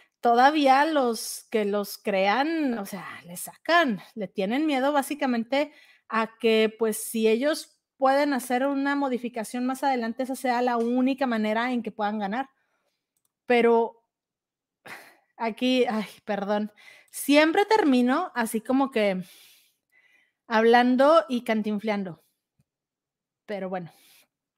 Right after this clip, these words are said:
voy a tratar de no hacerlo. El contrato de Hex fue el primer contrato inteligente renunciado. ¿Qué significa?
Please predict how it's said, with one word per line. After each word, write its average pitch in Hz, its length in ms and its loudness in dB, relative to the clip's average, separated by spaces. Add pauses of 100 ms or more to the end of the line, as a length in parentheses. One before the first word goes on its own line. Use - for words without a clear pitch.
(340)
voy 190 100 -6
a 185 40 -6
tratar 208 320 -6
de 208 120 -2
no 214 100 -4
hacerlo. 190 420 -10 (1080)
El 240 140 -6
contrato 254 500 0
de 339 80 6
Hex 254 460 -6 (160)
fue 262 140 -4
el 247 140 -4
primer 262 360 2
contrato 285 600 -4 (320)
inteligente 240 720 -2
renunciado. 214 680 -4 (560)
¿Qué - 80 -20
significa? 269 720 -2